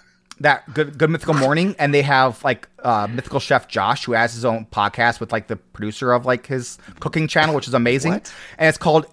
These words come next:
Speaker 1: A Hot Dog is a Sandwich, and they talk about, like, are things things. So, like, this week's episode was, is cereal a soup?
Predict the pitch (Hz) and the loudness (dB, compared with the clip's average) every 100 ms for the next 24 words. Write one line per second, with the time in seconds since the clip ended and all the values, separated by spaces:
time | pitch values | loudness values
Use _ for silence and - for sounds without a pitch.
0 | - 127 - 143 143 139 123 - 113 135 | -2 -2 -2 -2 0 0 -2 -2 -2 -2
1 | 208 - - - - 147 143 151 143 147 | -4 -4 -14 -18 -8 -4 -2 -2 0 0
2 | 139 131 123 - 131 135 - 135 135 135 | 2 0 0 0 2 4 2 -2 -4 -6
3 | 131 123 175 - 139 127 - - 147 - | -4 -4 -4 -2 0 0 0 -4 -4 -2
4 | 147 - 123 139 - 143 123 120 107 - | -6 -6 -4 -4 0 0 2 2 2 -8
5 | - - - - - 139 143 143 135 - | -20 -20 -20 -20 0 4 6 4 0 -10
6 | _ - - 165 139 143 147 160 - 120 | _ -10 -4 0 2 4 4 4 0 -6
7 | - - 147 247 | -6 -2 0 0